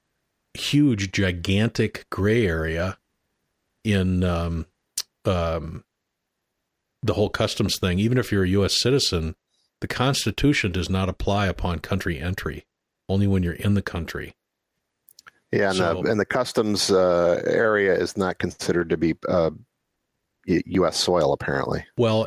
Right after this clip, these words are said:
Speaker 1: and did you know that the, uh, the Border Patrol actually has access to one hundred miles, one hundred or one hundred and fifty miles inside the border of the U S?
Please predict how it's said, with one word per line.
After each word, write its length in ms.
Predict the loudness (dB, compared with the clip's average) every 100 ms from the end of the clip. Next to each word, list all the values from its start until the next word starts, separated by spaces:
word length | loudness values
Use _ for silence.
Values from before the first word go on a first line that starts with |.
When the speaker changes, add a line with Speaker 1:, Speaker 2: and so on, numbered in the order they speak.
| 2
Speaker 1:
and 520 | 2 4 2 2 0
did 200 | 0 2
you 100 | 2
know 480 | 4 4 4 2 2
that 320 | 2 0 0
the, 380 | 0 2 2 2
uh, 320 | 2 2 0
the 120 | -2
Border 280 | 0 2 2
Patrol 520 | 0 -2 0 2 0
actually 460 | 0 -2 0 0 0
has 720 | 0 0 2 2 2 0 -4 _ _ _ -6
access 840 | -2 0 -2 0 -2 -2 -2 -4 -8 _ _ _ -4
to 100 | -2
one 300 | 0 2 2
hundred 400 | 2 2 2 2
miles, 800 | 2 2 2 0 -2 -4 -8 -10 _ _ -20 -8
one 180 | -2 0
hundred 260 | 2 2 2
or 60 |
one 220 | 2 2 2
hundred 240 | 2 0
and 100 | 0
fifty 300 | -2 -2 0
miles 640 | 0 0 0 0 -4 -8 -12 _ _ _ _ 0
inside 520 | 2 2 2 0 0
the 80 | 0
border 340 | 2 2 2
of 80 | 0
the 80 | 0
U 240 | 0 0
S? 400 | 0 -2 -4